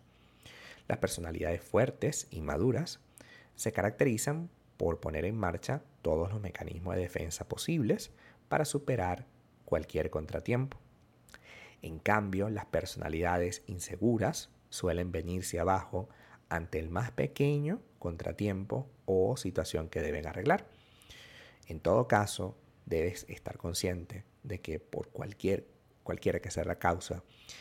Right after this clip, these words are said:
si tú sientes que fracasaste en algo, siempre puedes tomar una decisión.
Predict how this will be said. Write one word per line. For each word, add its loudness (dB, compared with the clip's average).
si -6
tú -6
sientes 0
que -4
fracasaste -2
en 2
algo, 2
siempre -4
puedes -2
tomar -6
una -10
decisión. -2